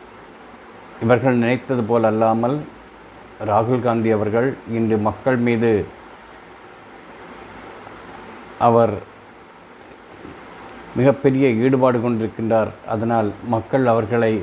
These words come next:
மக்களா-, மக்களால் அவர் ஈர்க்கப்பட்டிருக்கின்றார் என்றெல்லாம் எல்லா செய்திகளும், செய்தி ஊடகங்களும் சொல்லிக் கொண்டிருக்கின்ற இந்த வேளையில்,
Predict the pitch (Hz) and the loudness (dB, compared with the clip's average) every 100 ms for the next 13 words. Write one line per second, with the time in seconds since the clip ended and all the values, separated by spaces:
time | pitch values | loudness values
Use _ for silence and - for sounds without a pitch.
0 | - 110 - 131 123 123 - - 113 - | -4 -6 -2 2 4 2 -2 -12 -10 -8
1 | - 131 135 135 78 120 113 107 117 - | -2 2 2 2 -2 0 0 0 -4 -6
2 | 113 127 110 117 110 120 113 110 104 - | -6 -6 -4 -6 -6 -2 2 2 0 -4
3 | 110 107 113 110 113 131 - - - - | -2 0 2 2 2 0 -6 -16 -20 -20
4 | - - - - - - - 120 127 135 | -20 -20 -20 -20 -20 -16 -2 2 4 4
5 | 135 107 - - - - - - - - | 4 0 -6 -18 -20 -20 -20 -20 -18 -6
6 | 123 127 123 127 123 135 98 - 127 127 | -2 0 0 2 2 0 -2 -2 0 2
7 | 120 120 120 123 120 117 120 139 - - | 2 2 2 2 2 2 0 -2 -4 -14
8 | - - - - - - - - - - | -20 -20 -20 -20 -20 -20 -20 -20 -20 -20
9 | - - - - - - - - - - | -20 -20 -20 -20 -20 -20 -20 -20 -20 -20
10 | - - - - - 127 131 139 131 127 | -20 -20 -20 -18 0 4 4 4 2 2
11 | 120 117 135 127 127 117 120 117 123 120 | 0 -2 0 2 2 2 2 2 2 2
12 | 123 147 | 0 -2